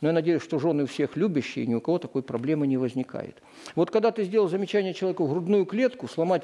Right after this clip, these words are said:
ребро очень легко, а если сломал пару ребер, может и легкое лопнуть. Вот тогда начинаются проблемы закрытого пневмоторакса. Разумеется, у нас подразделения сплошь дисциплинированные,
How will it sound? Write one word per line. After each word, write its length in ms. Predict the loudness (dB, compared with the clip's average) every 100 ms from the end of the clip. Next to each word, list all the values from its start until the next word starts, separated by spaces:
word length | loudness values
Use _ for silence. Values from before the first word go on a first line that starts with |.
| 0
ребро 320 | 2 2 2
очень 340 | 2 -2 -2
легко, 460 | -2 -2 0 0 0 -8 -16 -2
а 60 | 2
если 160 | 2
сломал 340 | 2 2 2 0
пару 300 | 2 2 2
ребер, 300 | 0 -2 -2
может 340 | -2 -4 -4
и 40 | 0
легкое 380 | 0 -2 -4
лопнуть. 400 | -2 -2 -4 -4 -2
Вот 160 | 0
тогда 260 | 2 2 2
начинаются 500 | 0 -4 -2 -2 -4
проблемы 440 | -4 0 0 0
закрытого 400 | -2 -4 -2 -2
пневмоторакса. 840 | -2 0 -2 -2 -6 -8 -10 -18 -20 -20 -20 -20 -18 -6 2
Разумеется, 840 | 4 4 4 4 2 -2 -8 -18 -6
у 80 | 0
нас 200 | 2 2
подразделения 840 | -2 -4 -4 -4 -2 2 2 2 -6
сплошь 360 | -4 -2 0
дисциплинированные, 1120 | -2 -6 -4 0 2 4 4 4 2 2 2